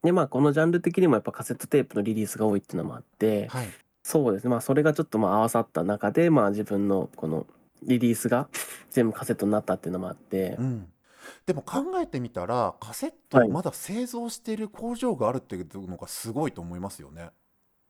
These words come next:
Speaker 1: そうです。あ、でも国内はないんですよ。
Speaker 2: あ、国内ないんすか？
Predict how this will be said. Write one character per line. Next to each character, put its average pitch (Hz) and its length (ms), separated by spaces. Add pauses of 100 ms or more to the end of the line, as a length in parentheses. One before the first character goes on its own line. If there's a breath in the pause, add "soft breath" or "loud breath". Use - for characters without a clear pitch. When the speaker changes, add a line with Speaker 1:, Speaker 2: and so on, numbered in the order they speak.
(120)
Speaker 1:
そ 151 220
う - 40
で - 120
す。 - 180
あ、 147 120
で 135 60
も 123 80
国 - 360
内 123 280
は 131 200
な 120 140
い 127 80
ん 113 80
で 104 80
す - 100
よ。 - 80
Speaker 2:
あ、 - 80 (240 loud breath)
国 - 280
内 254 180
な 160 160
い 220 40
ん 170 60
す - 100
か？ 95 220